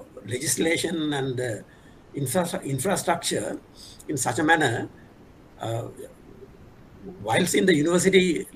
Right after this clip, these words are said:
last one or two years, they should be able to contribute to the economy. And then, uh, the, the, the job market, uh, the leading companies should, should be,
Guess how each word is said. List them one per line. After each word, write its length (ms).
last 400
one 260
or 60
two 160
years, 640
they 120
should 200
be 80
able 140
to 40
contribute 460
to 80
the 80
economy. 440
And 180
then, 500
uh, 400
the, 200
the, 200
the 340
job 200
market, 440
uh, 80
the 180
leading 280
companies 440
should, 220
should 280
be, 380